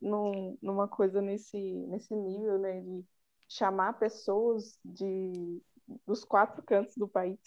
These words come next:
<laughs> vamos falar assim, né? É, pra conversar com a gente, tipo, numa reunião online. E isso foi uma coisa que essa adaptação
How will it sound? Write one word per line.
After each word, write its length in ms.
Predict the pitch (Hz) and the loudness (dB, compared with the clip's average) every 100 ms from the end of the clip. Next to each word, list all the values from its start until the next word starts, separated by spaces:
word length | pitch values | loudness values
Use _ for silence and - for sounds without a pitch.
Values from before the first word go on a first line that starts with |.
| - - _ _ _ | -20 -20 _ _ _
<laughs> 500 | - - - _ _ | -8 -8 -12 _ _
vamos 160 | 185 202 | -8 -2
falar 220 | 185 180 | 0 -2
assim, 320 | 190 - 202 202 | -6 -8 -6 -6
né? 220 | 202 254 _ _ _ _ _ - | -8 -12 _ _ _ _ _ 2
É, 600 | 185 196 190 185 185 196 - _ | 6 8 8 6 4 0 -4 _
pra 200 | 226 233 | 6 6
conversar 520 | - 330 285 294 285 | 4 6 6 8 4
com 80 | 269 | 8
a 80 | 285 | 6
gente, 480 | 285 233 254 294 - | 6 2 0 -6 -10
tipo, 260 | 233 226 | -6 -2
numa 180 | 220 220 | 0 2
reunião 460 | 240 220 214 214 208 | 0 0 -2 -2 0
online. 720 | 233 269 208 220 226 254 302 311 - | 2 2 2 0 0 -2 -4 -8 -8
E 140 | 214 | -6
isso 140 | 233 - | -4 -2
foi 80 | 240 | 0
uma 180 | 247 | 0
coisa 300 | 247 226 226 | 2 2 2
que 540 | 233 - 247 247 254 294 _ _ _ _ _ _ _ _ _ - | -2 -6 -4 -2 -4 -6 _ _ _ _ _ _ _ _ _ 0
essa 280 | 202 220 214 | 2 6 6
adaptação 960 | 208 226 - 233 233 - 208 254 262 | 8 6 4 -2 0 0 0 0 -2